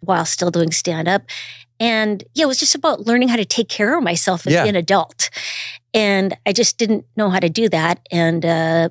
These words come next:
Speaker 1: before, and which is embarrassing. Uh, and it's definitely a, a privileged problem.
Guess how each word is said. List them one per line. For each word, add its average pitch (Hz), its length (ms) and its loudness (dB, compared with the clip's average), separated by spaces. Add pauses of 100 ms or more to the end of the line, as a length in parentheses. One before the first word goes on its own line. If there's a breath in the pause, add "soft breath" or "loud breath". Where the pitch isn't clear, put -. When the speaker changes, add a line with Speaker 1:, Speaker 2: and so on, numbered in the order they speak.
(100)
Speaker 1:
before, 170 400 -2
and 170 400 -2
which 202 180 2
is 185 160 0
embarrassing. 185 840 0
Uh, 165 400 2
and 170 160 0
it's - 220 -2
definitely 185 480 0
a, 160 260 0
a 185 60 -8
privileged 175 500 0
problem. 180 560 0